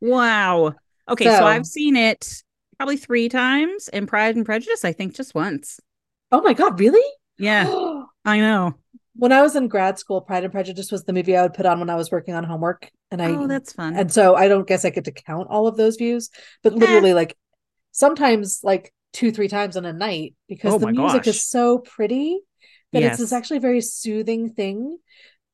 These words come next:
Speaker 2: And every once in a while you look up and, like, Elizabeth's standing on a cliff and the music's really beautiful.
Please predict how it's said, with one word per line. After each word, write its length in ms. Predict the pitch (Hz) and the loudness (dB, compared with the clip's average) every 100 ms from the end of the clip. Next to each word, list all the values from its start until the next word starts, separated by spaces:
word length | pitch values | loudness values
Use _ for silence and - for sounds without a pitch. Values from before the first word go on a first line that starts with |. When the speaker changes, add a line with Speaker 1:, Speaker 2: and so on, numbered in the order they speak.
| - | -2
Speaker 2:
And 120 | 233 | 2
every 140 | 240 247 | 4 4
once 200 | 233 233 | 2 2
in 40 | |
a 20 | |
while 100 | 247 | 2
you 140 | 220 220 | 4 4
look 180 | 208 220 | 2 0
up 140 | 220 | -2
and, 100 | 208 | -2
like, 140 | 196 | -4
Elizabeth's 400 | 202 196 208 196 | -2 -2 -4 -6
standing 260 | - 202 190 | -8 -8 -6
on 80 | 180 | -6
a 60 | |
cliff 260 | 170 208 180 | -6 -4 -4
and 80 | 175 | -4
the 40 | |
music's 340 | 170 175 156 160 | -4 -6 -6 -8
really 160 | 147 | -6
beautiful. 560 | 147 151 156 160 190 | -6 -6 -6 -8 -8